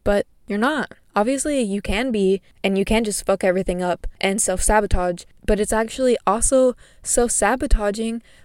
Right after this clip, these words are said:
whenever you force yourself to do things that other people want you to do. Because life is about finding yourself and finding your happiness and figuring out what is meant for you and what fulfills you.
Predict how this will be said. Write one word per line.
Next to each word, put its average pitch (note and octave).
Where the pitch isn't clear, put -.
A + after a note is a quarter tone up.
whenever A3
you A3
force A#3
yourself A#3
to A3
do A#3
things A3
that -
other G#3+
people A3
want G#3+
you A#3
to A#3
do. C4
Because A3+
life G#3
is C#4+
about C4
finding G3+
yourself F3+
and G3
finding G#3
your G3
happiness F3+
and F#3+
figuring A3
out G#3
what G3+
is F3+
meant F#3+
for G3
you F#3+
and G#3+
what G#3+
fulfills A3+
you. F#3